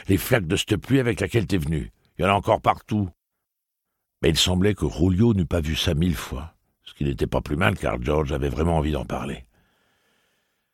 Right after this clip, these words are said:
Ouais, sûr qu'elle était bizarre.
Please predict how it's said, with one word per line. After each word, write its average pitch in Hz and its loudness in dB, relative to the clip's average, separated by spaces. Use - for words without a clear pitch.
Ouais, 120 6
sûr - 4
qu'elle 90 2
était 82 0
bizarre. 73 4